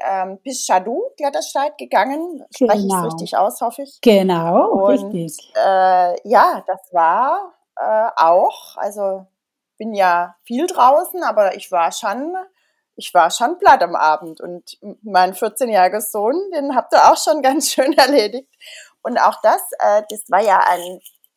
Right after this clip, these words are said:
Speaker 1: ein, ein mächtiges Naturerlebnis in den Dolomiten. Und da waren ja auch senkrechte Wände dabei. Da war ja ein Klettersteig, also, ähm,
Speaker 2: Genau,
Speaker 1: komplett gesichert.
Speaker 2: das
Speaker 1: Und Diego hatte uns auch gesichert. Aber es ist schon,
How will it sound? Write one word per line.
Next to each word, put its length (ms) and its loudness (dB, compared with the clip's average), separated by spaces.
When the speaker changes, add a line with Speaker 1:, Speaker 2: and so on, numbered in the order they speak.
Speaker 1:
ein, 360 -12
ein 220 -14
mächtiges 600 -6
Naturerlebnis 840 -6
in 120 -16
den 140 -16
Dolomiten. 600 -16
Und 220 -20
da 120 -10
waren 180 -8
ja 220 -4
auch 40 -10
senkrechte 580 -8
Wände 240 0
dabei. 600 0
Da 160 -6
war 100 2
ja 100 4
ein 120 -6
Klettersteig, 760 -4
also, 360 -12
ähm, 100 -20
Speaker 2:
Genau, 520 4
Speaker 1:
komplett 120 0
gesichert. 300 -2
Speaker 2:
das 100 0
Speaker 1:
Und 120 -14
Diego 260 -4
hatte 180 -6
uns 140 -12
auch 200 0
gesichert. 500 -10
Aber 380 0
es 220 -18
ist 240 -12
schon, 500 -14